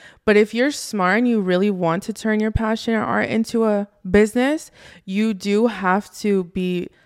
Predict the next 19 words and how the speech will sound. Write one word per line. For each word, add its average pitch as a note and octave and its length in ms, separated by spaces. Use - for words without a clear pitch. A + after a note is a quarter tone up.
I G3+ 120
know G3+ 180
some G3+ 380
people A3+ 240
are G#3 80
not F#3 180
gonna G#3 160
agree F3 300
with G3 200
this C4 600
and F#3+ 240
some F#3+ 220
people G3 240
don't F3+ 180
like F3+ 180
to G3 100
hear E3 260
it, F#3+ 260
but F3+ 280